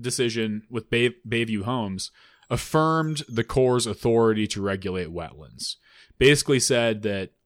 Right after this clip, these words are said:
all wetlands, at least those that are adjacent to, like, lakes, rivers, streams, definitely those,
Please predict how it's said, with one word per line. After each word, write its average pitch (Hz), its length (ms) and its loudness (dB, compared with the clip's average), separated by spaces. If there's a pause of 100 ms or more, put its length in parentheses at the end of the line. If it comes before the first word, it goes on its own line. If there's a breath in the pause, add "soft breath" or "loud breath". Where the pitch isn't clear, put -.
(220)
all 143 280 8
wetlands, 101 720 -2
at 110 100 -6
least 139 260 2
those 123 240 2
that 110 160 0
are 101 100 -2
adjacent 104 420 -4
to, 95 60 -10
like, 90 180 -6
lakes, 101 340 -6
rivers, 101 280 -4
streams, 117 500 -2
definitely 101 500 -2
those, 92 440 -6